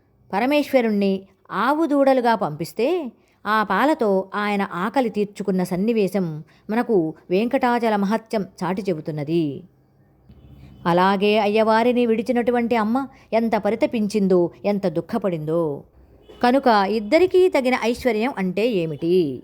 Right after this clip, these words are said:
అంటే స్వామి మనసులో ఏది ఉన్నదో దాన్ని తెలుసుకొని, ఆయన అనుకున్న దానికంటే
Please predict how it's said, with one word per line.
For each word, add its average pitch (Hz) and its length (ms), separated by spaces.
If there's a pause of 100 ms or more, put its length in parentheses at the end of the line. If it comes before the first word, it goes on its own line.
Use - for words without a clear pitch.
(280)
అంటే 208 320 (440)
స్వామి 240 400
మనసులో 302 420 (120)
ఏది 226 200
ఉన్నదో 247 420 (400)
దాన్ని 226 280
తెలుసుకొని, 202 640 (440)
ఆయన 247 340 (100)
అనుకున్న 277 420
దానికంటే 285 560